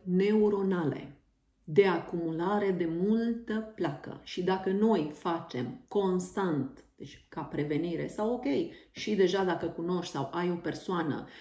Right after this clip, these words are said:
în familia ta, în apropierea ta, care are început sau posibil deja e într-un anumit stadiu cu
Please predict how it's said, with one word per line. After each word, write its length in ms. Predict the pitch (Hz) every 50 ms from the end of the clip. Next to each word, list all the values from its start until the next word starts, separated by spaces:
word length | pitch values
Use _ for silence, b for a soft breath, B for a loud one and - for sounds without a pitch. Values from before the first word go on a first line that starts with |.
| B B B B
în 220 | 175 180 180 175
familia 500 | - - 143 160 175 180 180 165 151 143
ta, 220 | - - 139 - -
în 120 | 160 156
apropierea 640 | 147 143 - - 143 143 156 151 156 151 147 135 139
ta, 160 | - 147 143
care 340 | 143 - 160 156 160 - -
are 300 | - 180 175 170 160 - -
început 640 | 185 175 175 175 165 - - 170 175 - 214 196 -
sau 180 | - 165 151 147
posibil 500 | - 165 170 - - 190 170 160 156 147
deja 420 | 156 156 156 180 165 151 - 160
e 160 | 170 170 160 143
într-un 340 | - 165 165 - 175 170
anumit 340 | 165 160 165 165 175 180 180
stadiu 540 | - - - - 175 160 156 151 151 143 - -
cu 200 | 180 170 147